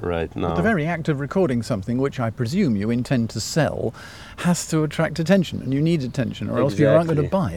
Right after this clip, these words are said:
Speaker 2: it. So there's a kind of
Speaker 1: Exactly.
Speaker 2: contradiction there.
Speaker 1: And this all bonds us, because, you know, we all wanna be heard. We want to promote our
Speaker 2: Mm-hmm.
Speaker 1: music.
Speaker 2: Mm.
Speaker 1: And in this way, this is great, but are there other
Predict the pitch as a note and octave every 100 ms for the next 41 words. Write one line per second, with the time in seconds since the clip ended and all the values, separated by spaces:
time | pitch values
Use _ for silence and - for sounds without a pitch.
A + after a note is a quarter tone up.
0 | E2+ - A#2+ C3+ G2+ G#2+ G2+ G2+ F2 E3
1 | D3+ D3+ G3 - - - E2 C3 G#2+ G2+
2 | C#3 - - C3+ C3+ A2+ B2+ C#3 B2 G2+
3 | F2+ F#2+ - G#2 G#2 G#2+ G#2 - A2 A2
4 | G#2+ - A2 A2 B2 B2 B2+ A#2 A#2+ A#2
5 | A2 A2+ - A#2 A#2 F#2+ G2+ G2 F#2+ G#2
6 | B2+ C3+ G#2+ G2+ F#2+ G#2+ A2+ A2 A2 G#2
7 | A#2+ A#2+ F#2 E2 C#2+ C2 A#2 - - G#2
8 | - F#2+ F2+ G2+ C3+ - D#3 D3 C#3 -
9 | - - - - - - A2 A2+ A#2+ G2+
10 | F#2 G#2+ G2+ G2+ F#2+ - - G2+ G2 F#2
11 | - - - - G#2 A#2 A2 A2+ A2+ A2+
12 | - A2+ B2+ B2+ A2+ G#2